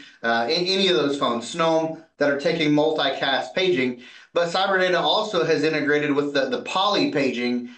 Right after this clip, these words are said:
as well. So for all those poly, or what we've known for years, Polycom phones, now we're kinda calling it H P, but, uh, y-, you've got that integrated as well. So you can really take any kind of that sip endpoint that's out there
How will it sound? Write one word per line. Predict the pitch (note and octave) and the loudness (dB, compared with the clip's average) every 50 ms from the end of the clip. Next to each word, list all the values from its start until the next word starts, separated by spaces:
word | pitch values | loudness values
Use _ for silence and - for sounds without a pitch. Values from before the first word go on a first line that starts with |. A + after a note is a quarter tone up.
| - _ | -10 _
as | - B2+ A2+ A#2 | -2 0 0 0
well. | B2 B2+ D3+ G#3 A#3 F3+ B2+ A#2+ B2 A2 G#2 - - - | -2 0 0 2 2 2 2 2 0 0 -2 -4 -10 -16
So | - - E3 D3+ - | -4 -2 -2 0 2
for | D#3+ D#3+ | 2 2
all | D3+ D#3 D#3 D3 | 2 2 2 0
those | C#3+ C#3+ - - | 0 -2 -2 0
poly, | D#3+ D#3+ D#3 D#3 D#3+ D#3 D3 | 0 2 2 2 2 2 2
or | C3 C3 C3 C3 | 2 0 0 0
what | C3+ C3+ C3+ | 0 0 0
we've | C#3 C3+ C3 C3 B2 | 0 -2 -2 -2 -4
known | B2 C3 C3+ C3+ C#3 C3+ | -2 0 0 2 0 0
for | C3 B2+ | -2 -2
years, | A#2+ B2+ C3+ C3+ C3 - | -2 0 0 0 -2 -2
Polycom | - D3+ D3 D3+ D#3 D#3 D3 C#3 C3+ C3 C3 B2 - | -2 -2 0 0 0 0 0 0 0 0 -2 0 0
phones, | C3 B2 C3 C3+ B2+ - B2+ | 0 0 0 0 -2 -2 -2
now | B2 B2 C3 | -2 0 0
we're | C#3 C#3 C3+ A#2+ - | 0 0 -2 -2 -6
kinda | - - C#3 C#3 B2 | -4 -4 -2 -2 -2
calling | C#3 D3 C#3 C3+ B2 A#2 | -2 -2 0 0 0 0
it | B2+ | 0
H | C3+ C3+ - - | -2 -2 -4 -4
P, | - D3+ C3 B2+ C3 C3 - - - - - | -2 0 0 0 0 -2 -6 -10 -16 -6 -2
but, | - D3 D3 C#3+ - - - - _ - | 0 0 0 -2 -4 -8 -12 -14 _ -2
uh, | D3+ D3 D3 D3 | 0 0 0 -2
y-, | D3 C#3+ | -4 -6
you've | F#3 F#3 G3 G3 F#3+ F3 E3+ | -6 -8 -8 -6 -6 -4 -2
got | F#3+ D#3+ D#3+ D#3+ - | -2 -2 -2 -2 -2
that | F3+ F3+ G3+ - - E3 | 0 0 0 0 0 0
integrated | D#3 D#3 C#3 - D3+ D3+ C#3+ C#3 | -2 -2 0 0 0 0 0 0
as | C3+ B2 - | -2 -2 0
well. | E3+ F3 D#3+ - | 0 0 0 -2
So | D3 | -4
you | E3 F3 F3 | -4 -4 -2
can | - B3+ G3 F3+ | -2 0 0 2
really | F3+ F#3 F#3 F3 | 2 2 2 2
take | E3+ F#3 D#3+ C#3+ - - D#3+ | 0 0 -2 -2 -4 -4 -2
any | F#3 A3+ A#3+ A#3 | 0 0 0 0
kind | A3+ G#3+ G3+ G3 | 0 0 2 2
of | F3 D3+ D3+ | 0 0 0
that | D3 C#3+ C#3 - | 0 0 -2 -4
sip | - - F#3+ F#3 F3+ D3 | -6 -2 0 0 0 0
endpoint | D3 D#3 E3 F3 E3+ E3+ E3+ D#3 D3+ D3+ | -2 -2 0 0 0 0 0 -2 -2 -4
that's | C3 - C#3 | -4 -2 0
out | C3+ D3 D3+ D3 - | 0 0 0 0 0
there | C3+ B2 A#2+ A#2+ A#2 A#2 - | 0 2 2 2 2 0 -2